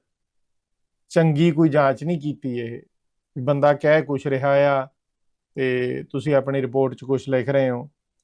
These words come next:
ਤੇ ਇਸੇ ਤਰ੍ਹਾਂ ਸਾਜ਼ਿਸ਼ ਦਾ ਗਵਾਹ ਹੋਣ ਦਾ ਦਾਅਵਾ ਕਰਨ ਵਾਲੇ ਇੱਕ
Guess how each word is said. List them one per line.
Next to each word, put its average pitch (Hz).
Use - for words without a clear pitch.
ਤੇ 131
ਇਸੇ 180
ਤਰ੍ਹਾਂ 147
ਸਾਜ਼ਿਸ਼ 151
ਦਾ 147
ਗਵਾਹ 139
ਹੋਣ 147
ਦਾ 143
ਦਾਅਵਾ 139
ਕਰਨ 139
ਵਾਲੇ 143
ਇੱਕ 135